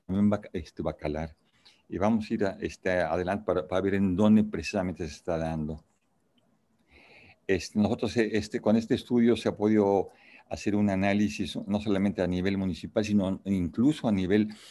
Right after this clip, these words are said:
de los ejidos. ¿Dónde están estos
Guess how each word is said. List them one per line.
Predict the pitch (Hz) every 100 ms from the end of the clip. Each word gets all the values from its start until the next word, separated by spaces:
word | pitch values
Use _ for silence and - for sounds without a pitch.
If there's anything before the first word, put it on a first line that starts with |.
| - -
de | 87 107
los | 104 -
ejidos. | - - 90 85 80 - - - - -
¿Dónde | 110 110
están | 117 117
estos | 110 101